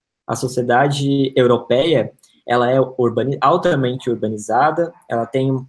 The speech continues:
pode contar com uma infraestrutura, ah, que é capaz de,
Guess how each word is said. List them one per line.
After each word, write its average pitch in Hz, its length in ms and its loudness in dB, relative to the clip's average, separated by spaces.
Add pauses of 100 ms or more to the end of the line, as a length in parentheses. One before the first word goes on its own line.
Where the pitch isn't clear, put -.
(220)
pode 135 240 0
contar 135 440 0
com 147 60 -2
uma 131 120 0
infraestrutura, 151 960 0 (280)
ah, 123 260 2
que 147 100 -4
é 135 60 0
capaz 135 480 2
de, 147 460 -2